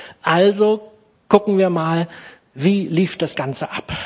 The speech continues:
Ich fange an in der Apostelgeschichte ganz am Anfang. Vers drei. "In den vierzig Tagen nach seiner Kreuzigung erschien er den Aposteln immer wieder und bewies ihnen auf vielfältige Weise, dass er wirklich lebt." Das finde ich richtig cool,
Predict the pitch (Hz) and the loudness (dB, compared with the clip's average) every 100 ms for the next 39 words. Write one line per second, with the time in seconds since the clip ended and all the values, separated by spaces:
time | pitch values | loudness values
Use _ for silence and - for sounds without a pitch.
0 | - - - - 175 180 180 202 208 - | -14 -16 -10 -2 -2 0 0 0 -2 -4
1 | 160 151 143 190 196 - 185 170 185 - | -4 -4 0 0 0 -4 -8 -4 -6 -4
2 | 175 170 156 - 151 147 151 139 110 - | -6 -6 -8 -6 -6 -4 -8 -8 -10 -10
3 | - - - _ _ - 165 - - - | -16 -20 -20 _ _ -8 -8 -6 -10 -10
4 | - _ - - - - - - - 311 | -18 _ -20 -18 -18 -18 -20 0 4 4
5 | 285 254 - 294 262 - 220 226 214 196 | 2 0 0 0 -2 -4 -2 0 0 -2
6 | 180 196 180 - 214 - 214 226 196 175 | -2 -2 -2 0 -2 0 -2 -2 -2 -4
7 | - 254 220 208 185 - 226 - 226 - | -2 0 0 0 0 0 -2 0 -2 2
8 | 196 208 247 330 185 110 - - - 175 | 2 4 2 2 2 -2 -8 -18 -2 -2
9 | 160 185 170 277 311 262 247 208 - - | 4 4 4 0 0 0 0 0 -2 0
10 | 262 285 - 226 202 202 175 175 202 202 | 2 2 0 0 0 -2 -2 0 -2 0
11 | 214 220 - - _ 185 190 180 160 120 | -4 -4 -20 -20 _ -2 0 0 -2 -4
12 | 123 180 214 - 196 175 - - 139 156 | 2 4 4 0 -2 -2 -8 -4 0 0
13 | - - - - - _ - 156 - 202 | -2 -10 -10 -10 -14 _ -2 -2 2 0
14 | 170 196 - 190 - 208 123 | 2 -2 -2 -6 0 2 2